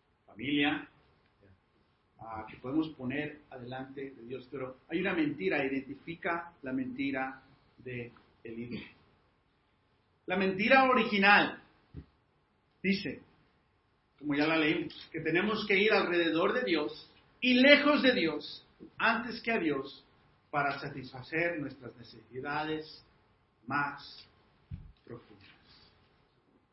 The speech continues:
En nuestra,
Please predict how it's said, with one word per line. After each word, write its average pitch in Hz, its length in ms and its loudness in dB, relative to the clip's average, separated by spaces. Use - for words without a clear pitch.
En 160 160 -2
nuestra, 165 760 2